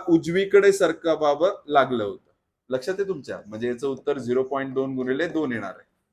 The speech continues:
शून्य सोबत होते म्हणजे गुणाकारात होते, गुणाकार म्हणजे मी सोबत ही भाषा वापरणार आहे. जर गुणाकारात होते म्हणजे सोबत होते, जर शून्य सोबत होते तर पॉइंट उजवीकडे सरकत होता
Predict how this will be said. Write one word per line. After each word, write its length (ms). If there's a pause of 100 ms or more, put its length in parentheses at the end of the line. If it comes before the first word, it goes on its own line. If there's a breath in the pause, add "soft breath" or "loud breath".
(680)
शून्य 380
सोबत 460
होते 360
म्हणजे 180
गुणाकारात 600
होते, 260
गुणाकार 460
म्हणजे 240
मी 120
सोबत 420 (800)
ही 120
भाषा 280
वापरणार 420
आहे. 160 (380)
जर 140
गुणाकारात 560
होते 220
म्हणजे 220
सोबत 360
होते, 180 (340)
जर 140
शून्य 340
सोबत 380
होते 300 (140)
तर 120 (380)
पॉइंट 320
उजवीकडे 640
सरकत 380
होता 240